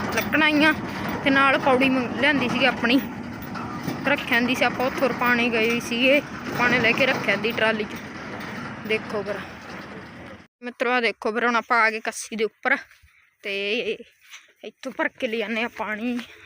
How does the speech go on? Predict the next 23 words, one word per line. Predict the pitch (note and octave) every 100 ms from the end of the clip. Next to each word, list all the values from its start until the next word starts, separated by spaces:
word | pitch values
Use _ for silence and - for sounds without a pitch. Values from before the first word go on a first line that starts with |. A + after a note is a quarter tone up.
| -
ਆਹ | G#3
ਫੀਟਰ | - - - B3+
ਫੂਟਰ | - A3 C4
ਆਪਣਾ | A#3+ B3 A3 - - -
ਉਦੋਂ | G#3+ G#3
ਦਾ | G#3+
ਹੀ | B3+
ਜੁਗਾੜ | A3+ A3 G#3+
ਹੈ, | G#3
ਇਹਨੂੰ | A#3+ B3
ਪੂਰਾ | A3+ A3 A#3
ਰੱਖਿਆ | A3+ - G3
ਵੀ | G3 A3+
ਆ। | - - - - - - - -
ਕੱਸੀ | A3 - B3
'ਚ | B3+
ਵੀ | C#4+
ਆਉਂਦਾ | C4+ B3
ਹੁਣ | B3
ਤਾਂ | A3
ਪਾਣੀ, | G#3+ A3 A#3+ A#3 - - _ - _ _ _ _ _ _ _ _ - _ _ - _
ਭਰ | A#3+ G#3+
ਜੂਗਾ, | A3+ F#4